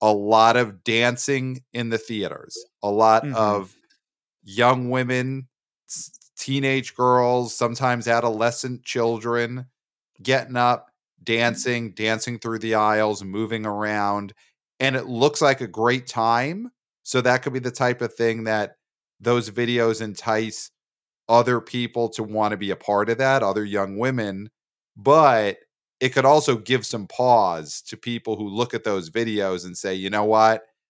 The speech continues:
Speaker 1: I shouldn't be there."
Speaker 2: Mm-hmm.
Speaker 1: In a way
Speaker 2: Yeah.
Speaker 1: that, you know, y-, most people don't think about that in general, seeing a movie. They don't think, "Hey,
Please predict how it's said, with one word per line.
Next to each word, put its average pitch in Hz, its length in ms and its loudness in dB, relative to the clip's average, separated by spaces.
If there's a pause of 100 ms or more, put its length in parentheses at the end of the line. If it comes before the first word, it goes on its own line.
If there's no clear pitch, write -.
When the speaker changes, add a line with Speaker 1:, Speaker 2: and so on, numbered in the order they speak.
(300)
Speaker 1:
I 131 200 4
shouldn't 127 600 -2
be 110 280 -8
there." 76 400 -14 (640)
Speaker 2:
Mm-hmm. 123 440 -10 (420)
Speaker 1:
In 131 140 4
a 123 60 4
way 127 280 4
Speaker 2:
Yeah. 123 60 2
Speaker 1:
that, 113 380 2 (340)
you 165 140 0
know, 95 300 2 (420)
y-, 131 220 -20
most 147 300 4
people 135 220 0
don't 120 280 0
think 131 380 -4
about 104 580 0
that 98 420 0 (300)
in 113 180 -8
general, 113 540 2
seeing 101 280 -6
a 90 60 -8
movie. 95 400 -8
They 95 160 -4
don't 98 220 -6
think, 95 360 -10 (380)
"Hey, 113 640 0